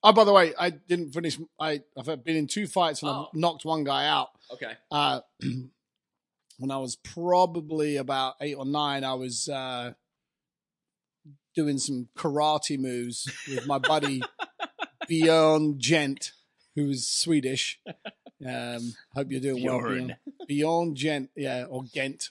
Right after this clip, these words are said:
Speaker 1: I forget how we pronounced it. Um, but, uh, yeah, we were after school, we were in, uh, the guest room at my mum and dad's house, jumping up and down on the bed, um, doing karate moves. And I, uh, I caught him with a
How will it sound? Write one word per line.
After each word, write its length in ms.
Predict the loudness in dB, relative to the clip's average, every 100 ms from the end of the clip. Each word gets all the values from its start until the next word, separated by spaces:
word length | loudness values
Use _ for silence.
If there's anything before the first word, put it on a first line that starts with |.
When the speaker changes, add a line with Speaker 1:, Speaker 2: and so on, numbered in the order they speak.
| -14
Speaker 1:
I 40 |
forget 360 | -10 -8 -6 -8
how 120 | -6
we 100 | -8
pronounced 440 | -8 -10 -10 -12 -14
it. 100 | -18 _ _ -20 -20 -10
Um, 640 | 0 2 4 2 0 -4 -8 _ -20 _
but, 260 | -8 -2 0
uh, 240 | 0 -2 0
yeah, 180 | 0
we 140 | 2 2
were 340 | 4 2 -2 -6 _ _ _ _ _ -10
after 300 | -10 -10 -8
school, 440 | -6 -2 -2 -2
we 140 | -2
were 260 | -2 -2 -4
in, 200 | -4 -4
uh, 320 | -6 -6 -8 -10
the 160 | -14 -16 _
guest 300 | -6 -4 -2 -2
room 220 | -2 -4
at 80 | -6
my 100 | -8
mum 200 | -8 -8
and 80 | -6
dad's 220 | -6 -6
house, 320 | -8 -8 -10
jumping 320 | -6 -6 -6
up 100 | -8
and 100 | -8
down 160 | -8 -8
on 120 | -8
the 60 | -8
bed, 380 | -8 -8 -8 -14 _
um, 520 | -12 -10 -8 -10 -12 -14 _ _ -8
doing 200 | -6 -6
karate 480 | -4 -2 -2 -4 -8
moves. 400 | -8 -10 -12 -14 _ _ _ _ -14
And 240 | -10 -8
I, 320 | -6 -6 -8 -12 _
uh, 440 | -12 -10 -10 -10 -12 _ _ _ _ _ -20 -20 -18 -14
I 100 | -12
caught 360 | -6 0 0 0
him 120 | -2
with 140 | -2
a 240 | -2 -4